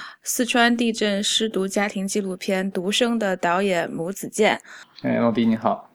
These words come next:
Speaker 2: 不好意思，上周临时就提前几个小时就放你鸽子了，就不好意思，当时就没办法说话了，就不好意思。
Speaker 1: 呃，我当时就，我可以作证，当时声音确实状态没有现在好。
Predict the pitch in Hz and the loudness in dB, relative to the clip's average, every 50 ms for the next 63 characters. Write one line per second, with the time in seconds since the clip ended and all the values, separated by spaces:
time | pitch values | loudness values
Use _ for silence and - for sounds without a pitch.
0 | _ - 117 110 101 95 104 104 107 107 - 123 113 110 113 113 113 110 107 107 | _ 0 2 4 4 4 2 0 -4 0 2 2 4 6 6 4 4 4 4 2
1 | 113 - - - 104 104 107 107 110 110 104 - - 113 110 107 113 113 113 - | 2 0 0 0 2 2 2 2 0 -2 -2 -2 -2 -4 0 2 2 2 2 2
2 | - 87 107 110 110 95 82 - - 101 95 92 90 98 95 95 - 110 104 95 | 0 0 0 0 0 0 0 0 0 -2 0 0 0 -2 -4 0 0 2 2 2
3 | 90 - - 101 98 - 92 90 95 90 92 98 104 107 95 95 107 107 104 - | 0 2 2 2 2 2 0 -2 -2 -4 -2 -2 0 0 0 0 0 0 -2 -4
4 | 98 - - 120 120 - 110 110 117 123 117 110 107 110 117 143 131 110 - - | -2 2 2 2 2 2 0 2 4 4 4 6 4 4 6 6 4 4 4 2
5 | 127 143 151 147 123 98 87 - - - - - 87 85 - 98 104 95 - 196 | 2 4 4 4 4 4 2 -2 -8 -14 -14 -12 -10 -6 -2 -2 0 0 0 0
6 | 202 - - - - - - - _ - - 214 196 190 185 175 180 175 175 170 | -2 -4 -6 -8 -12 -16 -18 -18 _ 0 4 4 6 6 4 2 2 0 -2 -2
7 | - - 190 240 269 339 294 - 220 214 214 214 - 233 226 208 180 185 214 208 | 0 2 4 6 6 6 4 2 0 0 0 2 4 4 6 6 6 4 4 4
8 | 277 262 208 202 226 220 214 226 214 208 220 220 240 233 220 214 208 - - - | 4 2 4 4 4 2 2 2 2 2 4 2 2 2 0 -2 -2 -2 -2 0
9 | 233 240 226 247 240 247 247 220 214 - 196 190 190 247 233 202 214 240 214 190 | 2 2 2 0 0 2 0 0 0 0 -2 0 0 0 0 0 0 0 -2 0
10 | 185 190 175 196 - 220 196 185 185 165 190 - - - - - | 0 0 0 0 0 -2 -2 -2 -2 -2 -2 -2 -6 -8 -8 -10